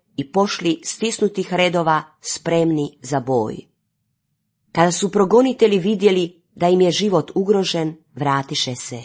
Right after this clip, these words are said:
Svi su živi i zdravi došli u židovsku zemlju.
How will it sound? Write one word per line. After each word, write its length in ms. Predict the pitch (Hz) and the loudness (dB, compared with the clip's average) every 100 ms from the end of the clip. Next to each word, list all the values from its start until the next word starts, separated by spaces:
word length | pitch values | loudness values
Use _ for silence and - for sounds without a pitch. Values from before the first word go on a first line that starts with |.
| - _ _ _ _ _ _ - | -18 _ _ _ _ _ _ -6
Svi 280 | - 262 | -4 -2
su 180 | 262 202 | -2 -2
živi 560 | 156 180 226 196 180 - | -2 0 0 0 -2 -2
i 100 | 170 | -4
zdravi 500 | 139 165 170 156 147 - | -2 2 2 2 -4 -4
došli 540 | 165 165 - 156 151 | -2 -2 -4 -8 -8
u 60 | - | -8
židovsku 560 | 123 147 139 131 - 135 | -6 -6 -6 -10 -10 -8
zemlju. 520 | 123 113 117 113 | -6 -6 -8 -10